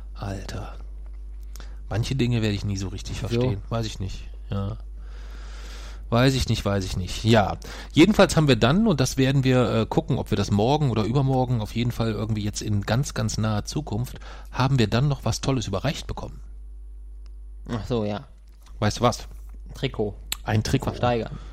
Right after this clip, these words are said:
Speaker 1: Genau. Und was hat, ist an diesem Trikot noch Besonderes?
Speaker 2: Da ist die komplette, hat die komplette Mannschaft unterschrieben.
Speaker 1: Genau, die komplette Mannschaft des F C Schalke null vier hat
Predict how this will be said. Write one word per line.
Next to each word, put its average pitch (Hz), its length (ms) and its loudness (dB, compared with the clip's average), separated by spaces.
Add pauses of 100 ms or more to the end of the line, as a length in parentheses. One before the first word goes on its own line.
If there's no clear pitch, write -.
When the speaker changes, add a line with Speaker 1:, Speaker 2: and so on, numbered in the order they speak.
(100)
Speaker 1:
Genau. 107 360 6
Und 104 140 0
was 113 200 2
hat, - 140 -2
ist 127 120 -4
an 117 100 0
diesem 117 180 -2
Trikot 123 260 -2
noch 107 120 -2
Besonderes? 113 560 -2 (380)
Speaker 2:
Da 117 100 -2
ist - 120 -6
die - 40 -16
komplette, 123 600 0
hat 117 140 -6
die - 20 -8
komplette 120 320 -2
Mannschaft 113 360 -2
unterschrieben. - 720 -10
Speaker 1:
Genau, 147 300 4
die 101 140 -2
komplette 175 880 4
Mannschaft 123 1120 -2 (220)
des 127 320 0
F - 360 -6
C 127 180 -2
Schalke 120 480 -4
null 110 160 0
vier 135 560 -2
hat 131 120 -2